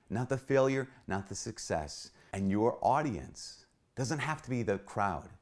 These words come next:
Your audience is not how many likes you get, how many shares you get, how many retweets you get, how much money you make.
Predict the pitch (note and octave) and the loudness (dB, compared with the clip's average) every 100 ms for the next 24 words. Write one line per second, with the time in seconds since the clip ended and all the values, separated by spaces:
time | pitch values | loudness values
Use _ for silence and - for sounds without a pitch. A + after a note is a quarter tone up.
0 | _ _ _ _ _ C3+ C#3 D#3+ - C3+ | _ _ _ _ _ 8 8 8 2 0
1 | A#2+ B2 - C3 C3 A#2 F#2+ G#2 - A#2+ | 2 0 0 2 4 4 6 6 4 -4
2 | G#2+ F#2+ G2+ - - - A#2+ A#2+ - - | 0 2 0 -2 -12 -2 2 2 0 2
3 | G#2 G#2+ A2+ G2+ G#2 - B2 A#2+ A2+ A2+ | 2 2 0 0 0 -2 0 2 2 2
4 | A#2+ - A2+ - G2+ G#2 G#2 - - - | -2 -2 -2 -2 0 2 2 -2 -20 -20
5 | - B2 B2+ C3 - A#2+ B2 C3 A#2 G#2+ | -4 2 4 2 2 4 4 4 4 2
6 | A2 | 0